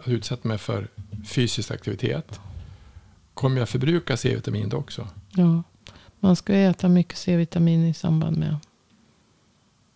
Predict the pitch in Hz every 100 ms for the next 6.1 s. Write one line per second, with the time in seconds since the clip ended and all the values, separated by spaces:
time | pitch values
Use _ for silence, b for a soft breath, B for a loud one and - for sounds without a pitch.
0 | _ - 180 160 160 156 - - - 127
1 | - 160 - 127 147 180 160 123 180 123
2 | 139 202 208 277 185 170 196 - 294 208
3 | 175 - 160 - 160 151 143 143 - -
4 | 67 58 - - - - - 82 117 165
5 | - 120 139 - - - 165 190 269 -